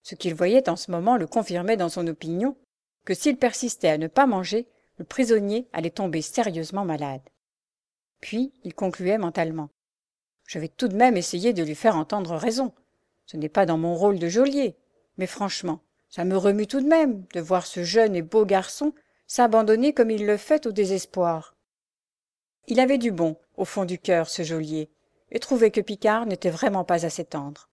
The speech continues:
C'est donc pour répondre à ce mouvement généreux qu'il interrompit la douloureuse rêverie du prisonnier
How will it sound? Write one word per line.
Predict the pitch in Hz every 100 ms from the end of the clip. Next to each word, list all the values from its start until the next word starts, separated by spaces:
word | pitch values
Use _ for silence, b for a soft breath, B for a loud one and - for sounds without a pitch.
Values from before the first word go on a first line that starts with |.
| _ _ _ _ _ _ _ _ _
C'est | - 165
donc | 196 233 - -
pour | 156
répondre | 170 170 233 175
à | 170
ce | 180
mouvement | 165 175 190 226
généreux | 196 170 160 175 214 _ _ _ _ _
qu'il | 196 233
interrompit | 262 240 208 202 202
la | 156
douloureuse | 151 247 202 196 175
rêverie | 175 165 214
du | 190
prisonnier | - 208 180 165 175